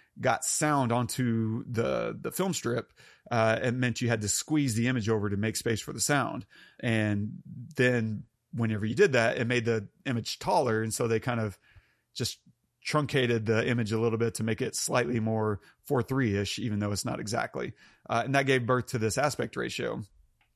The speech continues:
But before sound, um, was,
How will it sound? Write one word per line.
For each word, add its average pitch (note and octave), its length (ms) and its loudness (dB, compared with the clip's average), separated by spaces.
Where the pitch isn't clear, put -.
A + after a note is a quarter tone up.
But B2+ 160 4
before D#3 420 2
sound, G#2+ 460 0
um, A2+ 440 0
was, A2 280 2